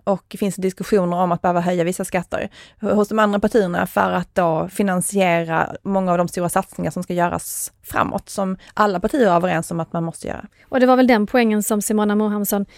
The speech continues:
Speaker 2: ville få fram. Om vi då ska, eh, ta hennes poäng här på allvar, alltså hur mycket som man med lite välvilja kan tolka som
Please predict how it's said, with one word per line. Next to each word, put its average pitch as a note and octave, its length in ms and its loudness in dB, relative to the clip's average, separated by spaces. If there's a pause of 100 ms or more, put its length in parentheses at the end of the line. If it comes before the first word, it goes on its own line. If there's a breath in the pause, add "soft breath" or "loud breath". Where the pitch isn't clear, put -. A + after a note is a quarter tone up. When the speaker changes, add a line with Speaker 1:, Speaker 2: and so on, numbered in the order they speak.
(220 soft breath)
Speaker 2:
ville G#3 340 4
få G#3+ 180 -2
fram. B3+ 640 2 (300 loud breath)
Om C#4 180 2
vi C#4 100 4
då B3 220 4
ska, A#3+ 380 6
eh, A#3 380 4
ta D4+ 300 2
hennes E4+ 360 2
poäng G3 360 0
här G3 120 2
på G3+ 120 -4
allvar, G3+ 480 2
alltså A3+ 460 2 (480 soft breath)
hur C4 140 -2
mycket C#4+ 220 0
som C4+ 160 4
man B3+ 160 6
med B3+ 100 6
lite B3 180 4
välvilja A#3 500 4
kan A3+ 240 -2
tolka E4 680 -2
som G#3 400 4